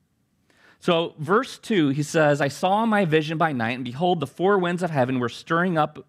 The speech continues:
the great sea, and four great beasts came up out of the sea, different from one another." Okay, so this picture that we're seeing here, okay, these are all,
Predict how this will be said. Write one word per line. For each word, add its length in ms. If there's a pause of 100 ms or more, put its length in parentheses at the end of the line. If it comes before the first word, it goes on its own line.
(460)
the 80
great 420
sea, 280
and 100
four 300
great 400
beasts 360
came 260
up 200
out 180
of 80
the 60
sea, 220
different 400
from 220
one 140
another." 560 (1080)
Okay, 280 (340)
so 160
this 280
picture 480
that 180
we're 120
seeing 440
here, 300
okay, 240
these 260
are 80
all, 440